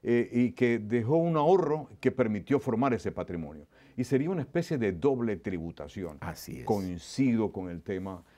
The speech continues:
Speaker 1: Eh, eh, en el fondo siempre nos quedará ese saborcito, pero lo mismo ocurre con los capitales que ponemos en un banco, lo mismo ocurre con una reinversión que se hace, eh,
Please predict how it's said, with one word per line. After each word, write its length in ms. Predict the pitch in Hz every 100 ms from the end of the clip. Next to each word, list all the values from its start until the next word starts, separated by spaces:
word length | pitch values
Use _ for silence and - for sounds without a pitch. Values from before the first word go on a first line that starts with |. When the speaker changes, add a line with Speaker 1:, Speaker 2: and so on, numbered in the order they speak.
| _
Speaker 1:
Eh, 340 | - 98 107 -
eh, 40 |
en 120 | 107 113
el 100 | 101
fondo 400 | - 151 131 120
siempre 420 | - 135 123 117
nos 180 | 110 -
quedará 460 | 104 92 98 113
ese 220 | 110 95
saborcito, 720 | 90 95 92 90 - 110 120 - - - -
pero 240 | 151 143
lo 180 | 147 156
mismo 320 | 180 208 196
ocurre 520 | 135 - 202 107 87
con 180 | - 101
los 100 | 90
capitales 800 | - 92 95 151 156 120 143 - _ _ - _ _ _
que 120 | 117
ponemos 400 | 104 107 123 107
en 100 | 98
un 120 | 98
banco, 420 | 110 147 113 117 - _ - -
lo 180 | 107
mismo 580 | 101 113 143 113 113 110
ocurre 520 | 98 - 170 123 110 - - -
con 200 | 117 120
una 200 | 135 123
reinversión 880 | 113 113 117 101 95 - 143 160 131
que 160 | 98
se 180 | 87 107
hace, 300 | 143 -
eh, 80 | 123